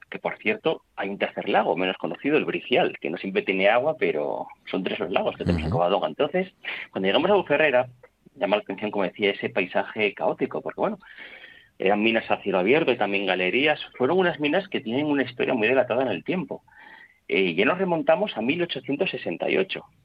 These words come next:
Speaker 1: para unas primeras explotaciones de manganeso,
Speaker 2: Oh.
Speaker 1: aunque luego lo que de verdad fueron conocidas fueron por, por una explotación de hierro. Ahí se sacó hierro y sobre todo fue ya cuando hay un laboreo ya más moderno, más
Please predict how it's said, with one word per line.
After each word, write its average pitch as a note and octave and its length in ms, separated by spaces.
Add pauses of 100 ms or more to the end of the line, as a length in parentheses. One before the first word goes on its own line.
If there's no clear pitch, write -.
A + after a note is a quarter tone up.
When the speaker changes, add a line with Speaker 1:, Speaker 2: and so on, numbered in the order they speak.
Speaker 1:
para F2+ 420
unas A#2+ 240
primeras A#2+ 400
explotaciones A#2+ 640
de G#2+ 80
manganeso, F2 500 (220)
Speaker 2:
Oh. - 120
Speaker 1:
aunque - 180
luego G#2+ 320 (220)
lo F#2+ 160 (340)
que F2+ 100
de E2 100
verdad F2+ 260
fueron A2 180
conocidas A2 420
fueron G2 360
por, F2+ 640
por F2 100
una G2+ 80
explotación A#2 540
de E2 100
hierro. F2 220 (180)
Ahí - 140
se - 80
sacó F#2 240
hierro D3+ 360 (600)
y - 80
sobre G#2 220
todo C3+ 160
fue C#3+ 240
ya C#3+ 340
cuando G2 500
hay A#2+ 140
un C3+ 80
laboreo A#2+ 380
ya A2 180
más G2+ 220
moderno, G#2+ 500
más G2 500